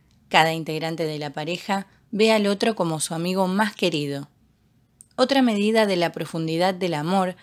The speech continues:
es la voluntad de verse a sí mismo con honestidad,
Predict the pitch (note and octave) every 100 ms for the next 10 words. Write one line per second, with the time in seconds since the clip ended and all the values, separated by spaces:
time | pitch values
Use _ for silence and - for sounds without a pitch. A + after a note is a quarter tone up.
0 | _ _ A3 A3+ A#3 F#3 E3 E3 D#3+ G3+
1 | F#3 F3+ D#3+ F3 - D#3+ D3+ G3 G3 G3+
2 | F3+ G3 F#3+ D#3+ D3+ D3 C#3+ - F3 E3+
3 | D#3